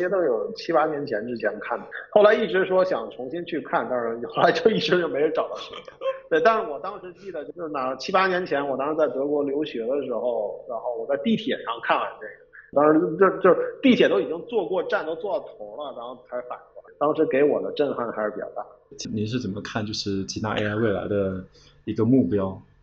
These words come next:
Speaker 1: 创业公司的目标都是上市嘛，对，呃，都是这个，呃，能够敲，敲，敲锣打鼓，呃，去上市。这个我如果问一个创始人说，这个创始人说我目标不是上市，我目标，目标是其他题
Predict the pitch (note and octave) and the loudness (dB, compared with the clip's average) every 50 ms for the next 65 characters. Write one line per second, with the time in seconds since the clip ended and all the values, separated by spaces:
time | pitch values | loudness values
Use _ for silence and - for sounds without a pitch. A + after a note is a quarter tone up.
0 | - - - F3 D#3 C#3+ D3+ D#3 D3+ - D#3+ D3+ D3 C#3+ C3+ B2+ C3+ C3+ C3+ C#3+ | -2 2 4 4 6 6 6 4 4 4 2 0 2 2 8 12 12 12 12 12
1 | C#3+ C3 - C3+ A#2+ A#2 B2 B2+ A2 F#2 - - _ - - - - - - - | 8 6 6 6 6 4 2 -4 -4 -6 -8 -12 _ -2 -2 -2 -2 -4 -10 -18
2 | - A2 A2 A2 A2+ C#3+ C#3+ C3+ C3 B2 B2 C3 A#2+ B2 A#2+ A2 G#2 - - - | -14 -10 -10 -4 0 2 4 4 4 2 0 0 0 2 2 0 0 -4 -8 -14
3 | - - - - _ _ - A2+ G#2 G#2 G#2 A2 A#2 A#2+ B2+ B2+ A#2+ B2 - C#3+ | -18 -20 -20 -20 _ _ -6 -4 -4 -4 -4 -2 2 6 6 6 6 6 6 6
4 | C3+ C3+ B2+ C3 - - C#3 C3+ C3 B2+ - C#3 C#3 C3+ B2+ B2 A#2+ A#2 A#2 B2 | 6 6 4 2 -2 0 0 0 0 0 0 -2 0 0 0 0 0 0 0 -2
5 | A2+ G2+ - - _ - A#2 G#2+ - - B2 A#2 - C3 A2+ G#2 - - - - | -4 -8 -14 -16 _ -14 -14 -14 -12 -12 -10 -8 -8 -8 -8 -10 -12 -16 -20 -20
6 | _ _ - C#3 C3 C3 B2 A#2+ A#2+ B2 B2+ C#3 D3 D#3+ D#3+ D3+ C3 - F3 D#3+ | _ _ -8 -4 -2 0 0 0 0 -2 2 4 6 8 8 6 6 4 0 0
7 | D3+ D#3 D3 D#3 D#3+ D3 C3 B2 A2+ A#2 A#2+ C#3 C3+ C3+ C3+ C3 C3+ C3 B2+ C#3 | -2 -6 -6 -6 -8 -10 -10 -12 -14 -14 -12 -10 -8 -8 -8 -8 -10 -10 -10 -10
8 | C3+ B2+ B2+ B2 B2 D#3+ D3+ D#3+ D3+ B2+ C#3 D3 C#3+ D#3 D#3 D3+ - C#3 C#3+ D#3 | -10 -10 -10 -4 -2 0 2 2 2 2 0 0 2 4 4 2 2 -2 -6 -6
9 | D3 D3 B2 B2+ - C3 A2+ A2+ - - C3+ C#3 C#3 C3 B2+ C3+ C3+ A#2+ C3 B2+ | -6 -6 -8 -10 -12 -16 -16 -16 -16 -14 -10 -8 -8 -8 -8 -10 -8 -6 -4 -4
10 | B2+ C3 C3+ A#2+ A2+ - - A#2 A#2 A#2+ A2+ | -4 -4 -8 -10 -10 -10 -6 -4 -4 -4 -4